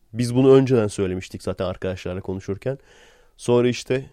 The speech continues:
yanlış anlaşıldım diye özür dilerken bizim söylediğimize benzer bir şey söylemiş yani. "Ben dışkının insanlar tarafından gerektiğinde veya hayvanlar aleminde gerektiğinde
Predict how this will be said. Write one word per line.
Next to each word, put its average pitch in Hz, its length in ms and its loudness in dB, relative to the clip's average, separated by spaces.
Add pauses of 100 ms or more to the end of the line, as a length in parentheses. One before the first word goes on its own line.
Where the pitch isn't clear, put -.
(220)
yanlış 117 360 2
anlaşıldım 110 640 -2
diye 107 100 -2
özür 104 280 -6
dilerken 120 440 -2 (340)
bizim 123 300 -2
söylediğimize 120 800 4 (220)
benzer 110 520 2
bir 101 60 -8
şey 90 200 -6
söylemiş 80 540 -14
yani. 82 240 -12 (440)
"Ben 107 300 -2
dışkının 110 460 -6 (220)
insanlar 104 560 -2
tarafından 95 540 -4
gerektiğinde 92 580 -6
veya 92 180 -2
hayvanlar 92 440 -2
aleminde 87 520 -6 (340)
gerektiğinde 92 640 -4